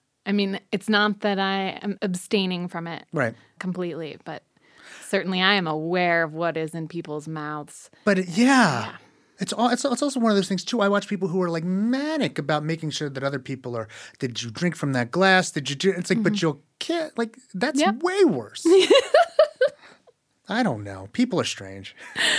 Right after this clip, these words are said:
Speaker 1: Yes.
Speaker 2: We focus and we
Speaker 1: Yes,
Speaker 2: worry
Speaker 1: we
Speaker 2: about the
Speaker 1: are.
Speaker 2: wrong things and we ignore the things that are important.
Speaker 1: Yep. Yes, we do. Uh, what is the difference between attraction and fantasies?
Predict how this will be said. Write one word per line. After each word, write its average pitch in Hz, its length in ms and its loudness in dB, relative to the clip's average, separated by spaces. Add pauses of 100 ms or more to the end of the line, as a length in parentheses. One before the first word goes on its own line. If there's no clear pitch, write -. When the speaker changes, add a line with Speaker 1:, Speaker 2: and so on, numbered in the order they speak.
(340)
Speaker 1:
Yes. 320 300 0
Speaker 2:
We 214 100 4
focus 240 340 4
and 208 80 0
we 202 80 8
Speaker 1:
Yes, 294 80 6
Speaker 2:
worry 226 160 8
Speaker 1:
we 202 80 6
Speaker 2:
about - 80 2
the 156 120 2
Speaker 1:
are. - 40 -4
Speaker 2:
wrong 175 300 4
things 160 340 0
and 127 100 -2
we 120 120 0
ignore 120 340 -4
the 120 100 -6
things 117 280 -10
that 113 80 -10
are 107 80 -10
important. 104 480 -16
Speaker 1:
Yep. 233 440 0 (140)
Yes, 220 480 -4 (120)
we 302 180 -2
do. 214 340 -2 (460)
Uh, 240 280 4
what 240 200 4
is 370 120 2
the 311 120 0
difference 254 340 2
between 359 400 -2
attraction 196 600 0
and 220 240 -2
fantasies? - 760 -4